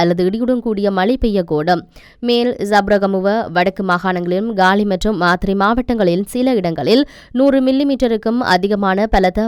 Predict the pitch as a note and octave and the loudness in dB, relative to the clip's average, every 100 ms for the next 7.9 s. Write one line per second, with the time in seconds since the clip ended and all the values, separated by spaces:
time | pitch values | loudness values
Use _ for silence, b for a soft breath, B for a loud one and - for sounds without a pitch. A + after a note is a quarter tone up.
0 | G#3 F3 G#3+ A#3 A3 G3 F#3+ - G#3 F3+ | 0 0 0 0 -2 -2 -2 -2 -2 -2
1 | E3+ E3+ E3 G3+ A3 C4+ E3 - B B | -4 -4 -4 -2 -2 -2 -2 -6 B B
2 | B A#3 A#3 A#3 F3+ G#3+ G3+ G#3 G3+ G3+ | B 0 2 0 0 0 2 2 2 2
3 | G3+ A3 F3+ F3+ F3 G3 F#3+ F#3 G#3 A3 | 2 2 0 -2 -2 -2 -2 -2 -4 -2
4 | G3 G3 F#3+ F#3+ F#3+ A3+ G3 E3+ D#3+ G#3 | 2 2 4 0 0 -2 0 0 0 0
5 | C4+ B B A#3 A#3+ B3 B3+ A#3 B3 C4 | -2 B B 2 4 4 2 0 -2 0
6 | G3+ G3 G#3 G#3 F#3+ G3 G#3 G#3+ G#3 G3+ | 2 2 2 0 2 2 0 0 0 0
7 | A#3 - A#3+ B3+ F#3 E3 C#3+ F3+ | 0 0 2 2 2 0 2 2